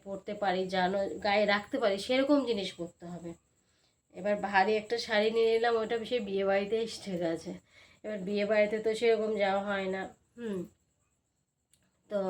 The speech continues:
ওই জন্য আর ভারী শাড়ি আমার আছে, বেনারসি আছে, হ্যাঁ, বেনারসি আছে দুটো। ও, তো ওই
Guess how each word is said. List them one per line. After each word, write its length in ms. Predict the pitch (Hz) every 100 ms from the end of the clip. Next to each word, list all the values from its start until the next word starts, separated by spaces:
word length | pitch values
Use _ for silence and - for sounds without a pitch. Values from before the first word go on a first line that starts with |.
| 180 180 185 - - _ - 220
ওই 80 | 220
জন্য 140 | 220 220
আর 60 | 214 202
ভারী 220 | 202 202 220 214
শাড়ি 240 | 202 214 226
আমার 180 | 233 233 208
আছে, 160 | 208 226 202
বেনারসি 500 | 196 202 208 202 226 202
আছে, 260 | 202 226 208 196 196 - _ _
হ্যাঁ, 200 | 233 208 180 196
বেনারসি 500 | 185 185 190 202 202 220
আছে 160 | 208 214 185
দুটো। 300 | 185 - 185 185 - _ _ _ _ _ -
ও, 20 | 196 190 185
তো 60 | 190
ওই 80 | 190